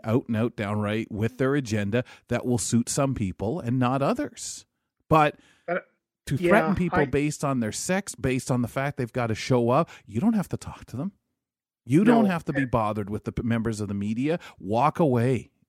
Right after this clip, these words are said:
Speaker 1: They're gonna show what they're gonna show. They're going to say what they're going to say.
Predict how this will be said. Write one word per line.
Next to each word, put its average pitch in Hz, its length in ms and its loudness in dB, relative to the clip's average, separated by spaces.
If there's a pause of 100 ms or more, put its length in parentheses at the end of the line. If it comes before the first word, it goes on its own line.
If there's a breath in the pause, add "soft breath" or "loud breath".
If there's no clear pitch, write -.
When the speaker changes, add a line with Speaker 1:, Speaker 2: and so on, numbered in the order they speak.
Speaker 1:
They're 127 140 0
gonna 143 240 0
show 135 220 -2
what 151 160 -2
they're 165 80 -2
gonna 170 200 -4
show. 92 320 -4 (220 loud breath)
They're 120 100 2
going 123 280 2
to 113 60 -4
say 135 220 -4
what 165 160 -4
they're 170 100 -4
going 131 280 -4
to 131 60 -6
say. 101 340 -2